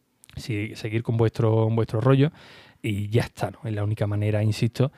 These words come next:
que tenéis de, de combatir con, con este tipo de, de gente. Eh, yo, como he dicho antes, no he tenido, eh, muchos que, que digamos,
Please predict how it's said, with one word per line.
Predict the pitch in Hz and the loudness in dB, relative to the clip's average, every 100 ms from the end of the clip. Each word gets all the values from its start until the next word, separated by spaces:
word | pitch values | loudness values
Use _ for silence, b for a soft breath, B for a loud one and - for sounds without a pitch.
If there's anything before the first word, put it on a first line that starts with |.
| b b b | b b b
que | 113 104 | -4 -4
tenéis | - 107 110 | -2 0 0
de, | - 120 117 160 | 0 2 4 2
de | 135 | 0
combatir | - 117 117 110 117 | 0 0 0 -2 -2
con, | - 113 110 110 | 0 0 0 -2
con | 113 | -2
este | 110 113 | -2 -2
tipo | 117 113 | -2 -2
de, | 101 101 - | -4 -8 -4
de | 107 | -2
gente. | - 113 117 - B B B B B | 0 -2 -2 -12 B B B B B
Eh, | - 113 110 113 110 127 | -6 -2 -2 -4 -6 4
yo, | 127 | 4
como | 156 | 6
he | 156 | 4
dicho | 151 | 4
antes, | 151 147 | 4 6
no | 135 135 156 | 10 10 10
he | |
tenido, | 160 156 151 147 143 143 139 131 - - - - | 8 6 8 10 10 8 4 -2 -8 -14 -18 -10
eh, | 123 123 123 127 127 127 | -4 0 2 4 4 6
muchos | 135 185 - 143 | 6 6 2 2
que, | 135 123 | 4 4
que | 127 | 4
digamos, | 120 135 165 139 165 | 4 6 6 4 2